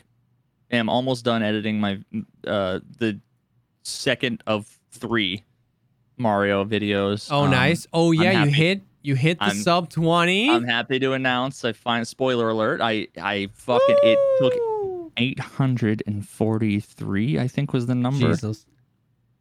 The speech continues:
Speaker 1: Attempts. The best part is that while I'm editing this video, I can see, like, I got from, like, an hour and a half. It was, like, an hour and forty minutes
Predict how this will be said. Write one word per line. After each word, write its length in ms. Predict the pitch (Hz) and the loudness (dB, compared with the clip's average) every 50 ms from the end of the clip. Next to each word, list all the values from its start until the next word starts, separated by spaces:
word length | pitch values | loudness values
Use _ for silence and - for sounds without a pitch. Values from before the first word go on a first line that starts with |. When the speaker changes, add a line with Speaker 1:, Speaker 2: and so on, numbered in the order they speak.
| _ - | _ -8
Speaker 1:
Attempts. 580 | 113 107 - - 123 120 165 - - - - - _ _ _ _ _ _ _ _ _ | -8 -6 -4 -4 -4 -4 -4 -6 -10 -14 -16 -18 _ _ _ _ _ _ _ _ _
The 60 | - | -4
best 240 | 127 160 185 - - | -2 -2 -2 -2 -2
part 180 | - 165 165 143 | 0 0 0 2
is 80 | 123 | 0
that 80 | 123 113 | 0 -2
while 140 | 120 127 135 | 0 -2 0
I'm 80 | 123 | 0
editing 280 | 117 117 127 127 123 117 | -2 -2 -2 -2 -2 -2
this 140 | 107 101 - | -4 -4 -4
video, 320 | 113 113 117 110 107 98 | -4 -4 -2 -2 0 -2
I 80 | 95 98 | -2 -4
can 140 | - 104 | -4 -8
see, 200 | - - - 123 | -10 -10 -8 -8
like, 320 | 117 107 98 92 95 - - _ _ _ _ _ _ _ _ - | -6 -6 -6 -6 -8 -10 -14 _ _ _ _ _ _ _ _ -8
I 60 | 117 | -6
got 440 | 131 135 135 123 123 123 - - _ _ _ _ _ _ _ _ _ _ | -4 -2 -2 -2 -2 -2 -4 -6 _ _ _ _ _ _ _ _ _ _
from, 200 | _ 139 123 117 | _ -4 -2 -2
like, 200 | 110 107 107 110 | -2 -4 -4 -4
an 100 | 104 104 | -4 -4
hour 460 | 101 104 110 117 117 117 113 113 110 | -2 -2 -2 -2 0 0 -2 -2 -4
and 160 | - 117 110 | -4 -6 -6
a 40 | 104 | -8
half. 540 | 98 - - 110 104 117 - - - - - _ _ _ _ _ | -8 -6 -4 -4 -2 -4 -6 -8 -14 -20 -20 _ _ _ _ _
It 40 | 147 | -6
was, 80 | 135 | -4
like, 80 | 135 123 | -4 -2
an 80 | 127 131 | 0 0
hour 180 | 143 160 160 | 0 0 -2
and 80 | 151 143 | -4 -2
forty 260 | - 165 156 147 139 | -2 -2 -2 -2 -2
minutes 400 | 135 127 113 107 - - - - | -4 -4 -6 -6 -8 -12 -18 -20